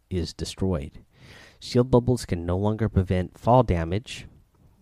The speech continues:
Shield bubbles can no longer become stuck in the air. They resolved an issue which, in which shield bubbles would not attach to a vehicle when thrown by a player riding the vehicle.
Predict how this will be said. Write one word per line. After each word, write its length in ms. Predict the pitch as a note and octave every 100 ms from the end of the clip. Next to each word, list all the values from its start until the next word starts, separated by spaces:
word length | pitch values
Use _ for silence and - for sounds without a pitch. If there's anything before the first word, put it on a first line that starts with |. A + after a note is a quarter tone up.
| _ -
Shield 400 | - - A2+ G2
bubbles 360 | G2+ G2 F#2+ -
can 180 | G2+
no 100 | F#2+
longer 260 | F#2+ F#2+ F#2
become 420 | F2+ F#2 F#2 E2+
stuck 440 | - - G2 - -
in 140 | - F2+
the 200 | F#2+ C#3
air. 280 | C#3 - - _ _ _ - - - - F2+
They 60 |
resolved 440 | F#2 F#2 G2 G2+ G2
an 140 | F2+
issue 340 | G#2 - A2+
which, 760 | G2 F#2+ F2 - - - - - _ -
in 180 | A2+ G2
which 220 | F2+ E2+
shield 380 | - G#2+ G2 F2+
bubbles 680 | F#2 E2+ E2+ D#2+ - - - _ -
would 160 | F2+ E2
not 360 | F2 F#2 F2+ _
attach 600 | - - - F#2+ - -
to 420 | - F#2 F#2 F#2 -
a 80 | F#2+
vehicle 640 | F2+ G#2 C#3+ B2+ - F2+ F2+
when 160 | F2+
thrown 280 | F2 F2+ F2+
by 140 | F2 E2+
a 60 |
player 320 | - F#2+ F2
riding 440 | D#2 F2 A2 F2+ D#2+
the 80 | D2
vehicle. 520 | D#2 C2 - -